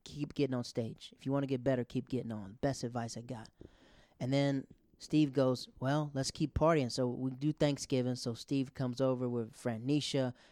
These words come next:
everything else. We playing cards, having a good time for Thanksgiving. And, <laughs> and Steve's dad goes,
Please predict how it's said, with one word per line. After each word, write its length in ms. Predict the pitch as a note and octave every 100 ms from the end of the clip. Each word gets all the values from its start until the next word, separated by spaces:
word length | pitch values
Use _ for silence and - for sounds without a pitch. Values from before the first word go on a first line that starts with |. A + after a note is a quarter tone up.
| -
everything 460 | B2+ A#2 - B2 C#3
else. 260 | C3+ B2
We 80 | B2+
playing 320 | B2 A#2+ A2
cards, 500 | - C#3+ C#3 C#3 C3
having 200 | C3+ B2+
a 40 | B2
good 220 | C3 B2
time 180 | C3 B2
for 120 | A#2+
Thanksgiving. 760 | - C#3 C3 - C#3 B2+ B2+ - _ - _ _ -
And, 320 | B2+ B2 A#2+ - -
<laughs> 140 | D3 - F3+ F#3+ F#3 - _ -
and 380 | B2 B2 A#2+ A#2
Steve's 340 | - C3+ A#2+
dad 300 | B2+ B2 B2
goes, 300 | B2 A#2